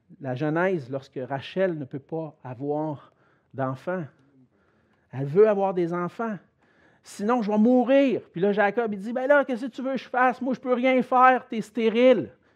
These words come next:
C'était une, comme une malédiction pour eux d'être stériles. Mais là, Jésus vient, puis il dit le contraire. « Heureuses les stériles.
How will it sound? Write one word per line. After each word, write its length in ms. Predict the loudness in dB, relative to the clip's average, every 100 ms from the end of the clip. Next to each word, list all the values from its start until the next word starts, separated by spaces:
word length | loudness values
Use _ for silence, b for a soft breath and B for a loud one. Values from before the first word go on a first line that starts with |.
| _ _ _ _ _
C'était 140 | -4 -2
une, 140 | -2
comme 200 | 0 0
une 120 | 2
malédiction 720 | 2 2 0 -2 -8 -2 -2
pour 240 | -2 -2 0
eux 100 | 2
d'être 200 | 0 -2
stériles. 480 | -2 0 2 0 -2 B
Mais 100 | 0
là, 120 | 4 2
Jésus 420 | 2 -2 -2 -4
vient, 320 | -2 -2 -4 -8 _ _ _ -6
puis 100 | -4
il 60 |
dit 120 | -4
le 60 | -6
contraire. « 480 | -4 -6 -6 -12 -14 _ _ _ _ _ _ _ _ _ -8
Heureuses 460 | -2 4 4 4 0
les 100 | -4
stériles. 460 | -2 -4 -2 -6